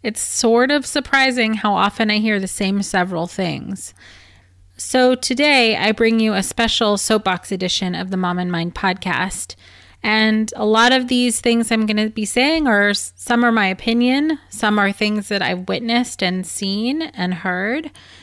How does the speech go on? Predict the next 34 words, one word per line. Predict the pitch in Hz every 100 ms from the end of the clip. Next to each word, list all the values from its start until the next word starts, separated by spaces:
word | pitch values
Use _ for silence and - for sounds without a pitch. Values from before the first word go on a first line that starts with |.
| - -
and | 202 202 202 208
some | - 294
are | 370
things | 294 262 254
that | 240 233
I've | 220 226 - -
heard | 214 247
from | 269 277
other | 359
people, | - 190 - 165 175 -
feedback | - 254 233 226 220
from | 220 208
folks. | - 226 - - - - -
And | 208
I'm | 220
gonna | 220 226
be | 226
able | 220 214
to | 208
go | 202 202
through | 202 233
some | 220 - 220
of |
the | 208
feedback | 196 254 247 196 -
that | 202
I | 190
got | 185 202 208
recently | 185 - 160 175 180
from | - 208
our | 202 202 196 190 -
podcast | - 208 - 196 185 -
Facebook | 294 330 185 180
page. | - 143 135 -